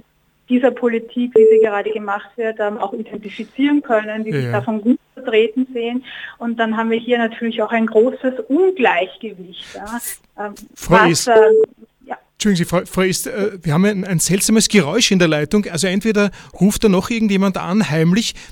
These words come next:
Speaker 2: Bitte der oder die das hier versucht, bitte nicht machen. Oder es ruft jemand bei Ihnen an. Das könnte natürlich auch sein.
Speaker 1: Nein,
Speaker 2: Nein?
Speaker 1: niemand an. Das muss, das muss
Speaker 2: Witzig,
Speaker 1: in Ihrer,
Speaker 2: witzig.
Speaker 1: in Ihrem Festnetz sein,
Speaker 2: Okay.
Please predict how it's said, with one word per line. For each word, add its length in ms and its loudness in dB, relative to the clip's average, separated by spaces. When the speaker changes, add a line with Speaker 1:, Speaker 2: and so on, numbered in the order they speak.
Speaker 2:
Bitte 220 -2
der 380 0
oder 160 0
die 360 0
das 260 0
hier 160 -4
versucht, 420 -2
bitte 180 -6
nicht 280 2
machen. 340 0
Oder 180 -2
es 180 -2
ruft 200 -2
jemand 200 0
bei 80 -6
Ihnen 260 0
an. 120 -4
Das 120 -6
könnte 220 -4
natürlich 340 -4
auch 180 -6
sein. 260 4
Speaker 1:
Nein, 100 4
Speaker 2:
Nein? 120 2
Speaker 1:
niemand 40 -6
an. 140 -6
Das 160 -8
muss, 160 -2
das 80 -16
muss 120 -20
Speaker 2:
Witzig, 320 0
Speaker 1:
in 40 -2
Ihrer, 380 -4
Speaker 2:
witzig. 480 -6
Speaker 1:
in 160 -2
Ihrem 220 2
Festnetz 420 -2
sein, 140 -2
Speaker 2:
Okay. 200 4